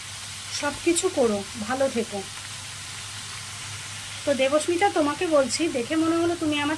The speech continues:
ছোট, তাই তোমার নামটা ধরেই বললাম। তোমাকে বলছি, ট্রান্সপ্ল্যান্টের আগে ডাক্তার, ট্রান্সপ্ল্যান্টের জন্য আমরা ডাক্তারের সাথে পরামর্শ করে,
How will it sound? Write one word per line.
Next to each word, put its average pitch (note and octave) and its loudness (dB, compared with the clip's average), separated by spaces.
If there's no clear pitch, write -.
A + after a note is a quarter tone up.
ছোট, C#4+ 4
তাই D4+ 2
তোমার C4 0
নামটা A#3+ 0
ধরেই C4 2
বললাম। B3 4
তোমাকে D4 6
বলছি, D#4+ 8
ট্রান্সপ্ল্যান্টের D#4 6
আগে D#4 8
ডাক্তার, C#4+ 6
ট্রান্সপ্ল্যান্টের D4 4
জন্য D#4 10
আমরা D4 8
ডাক্তারের C4+ 4
সাথে D4 2
পরামর্শ B3+ 2
করে, D4 6